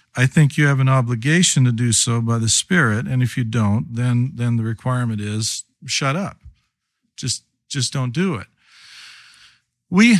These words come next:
we have this erroneous reading of, um, the, the description given in, uh, section one thirty-eight about those that were called to be,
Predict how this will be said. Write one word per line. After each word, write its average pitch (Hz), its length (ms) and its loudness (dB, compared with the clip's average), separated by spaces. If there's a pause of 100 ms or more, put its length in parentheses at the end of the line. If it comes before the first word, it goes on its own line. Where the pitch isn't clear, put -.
we 214 240 2
have 196 260 4
this 165 440 2
erroneous 156 720 2
reading 151 540 2 (200)
of, 131 400 -2
um, 123 540 0 (380)
the, 139 360 -2
the 127 160 -4
description 131 800 -2
given 131 480 -2
in, 127 520 -8
uh, 113 380 -8 (260)
section 139 400 -2
one 131 160 0
thirty-eight 127 540 -2
about 117 500 -6 (460)
those 147 480 -2
that 131 180 -4
were 131 300 -4
called 139 600 -2
to 120 200 -6
be, 117 580 -6